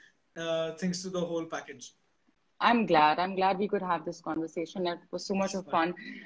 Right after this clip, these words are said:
Speaker 2: And again, congrats on what you do for the filmmaking community. And I will get in touch with you to, uh, to get some <laughs> equipment.
Speaker 1: No, any,
Speaker 2: So that,
Speaker 1: th-, that's,
Speaker 2: yeah.
Speaker 1: that's what we've been offering to all the, uh, filmmakers. We've been, uh, talking with, we were,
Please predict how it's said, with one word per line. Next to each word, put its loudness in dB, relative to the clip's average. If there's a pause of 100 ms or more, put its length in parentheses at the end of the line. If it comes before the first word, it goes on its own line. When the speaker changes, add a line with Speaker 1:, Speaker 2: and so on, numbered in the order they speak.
(120)
Speaker 2:
And 8
again, 8 (140)
congrats 4
on -2
what 0
you 2
do 0
for 2
the -6
filmmaking -4
community. -2 (360)
And 2
I 8
will 6
get 4
in -4
touch -2
with -6
you -2
to, 0
uh, -2 (640)
to -6
get 2
some 2
<laughs> 4
equipment. 6 (280)
Speaker 1:
No, 8
any, 0
Speaker 2:
So 0
that, -2
Speaker 1:
th-, 4
that's, 0
Speaker 2:
yeah. 6
Speaker 1:
that's 0
what -20
we've -4
been -6
offering -4
to -12
all 2
the, -4
uh, -2
filmmakers. -2
We've -2
been, -8
uh, -4
talking -6
with, 0
we -2
were, 0